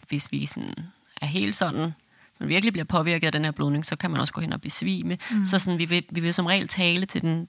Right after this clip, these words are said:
Speaker 1: til den, den, der lige er født, og lige sådan finde ud af, hvor er du henne? Mærker du selv noget til det her? Øhm, og jeg synes ikke, faktisk ikke, der er så mange, der bliver påvirket,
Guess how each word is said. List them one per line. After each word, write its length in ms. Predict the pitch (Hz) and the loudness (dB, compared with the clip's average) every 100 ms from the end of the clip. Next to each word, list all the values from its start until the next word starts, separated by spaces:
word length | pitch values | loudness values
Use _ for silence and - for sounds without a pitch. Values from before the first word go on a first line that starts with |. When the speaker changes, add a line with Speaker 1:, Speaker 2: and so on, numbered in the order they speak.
| - | -8
Speaker 1:
til 140 | - | -8
den, 460 | - 151 151 170 185 | -4 -4 -4 -6 -4
den, 120 | 170 147 | -2 0
der 80 | |
lige 140 | 160 165 | 0 -2
er 40 | |
født, 300 | 165 247 202 | 2 2 2
og 80 | 175 | 0
lige 260 | 175 180 180 | 0 0 0
sådan 160 | - | 0
finde 220 | - 170 | 0 0
ud 40 | 165 | 0
af, 120 | 165 | 0
hvor 200 | 170 160 | 0 4
er 140 | 165 | 4
du 80 | 160 | 4
henne? 240 | 180 170 160 | 2 0 2
Mærker 360 | 160 160 185 | 2 2 4
du 160 | 202 175 | 2 2
selv 300 | - 208 - | 2 2 2
noget 280 | 165 156 160 | 2 2 0
til 180 | - - | -2 0
det 140 | 151 | 0
her? 220 | 156 151 - - - 185 - | 2 0 0 -2 -10 -12 -4
Øhm, 360 | 160 147 139 131 - - | 0 2 0 -2 -4 0
og 60 | |
jeg 100 | 156 | 2
synes 220 | - 226 | 4 2
ikke, 120 | 220 - | 2 0
faktisk 200 | 196 170 | 0 2
ikke, 100 | 175 | 2
der 100 | 185 - | 0 0
er 140 | - | 0
så 120 | 156 175 | 2 0
mange, 240 | 160 147 | 0 0
der 60 | 170 | -2
bliver 200 | - 160 | -2 -2
påvirket, 680 | - 165 156 170 151 156 | 0 0 2 0 0 -2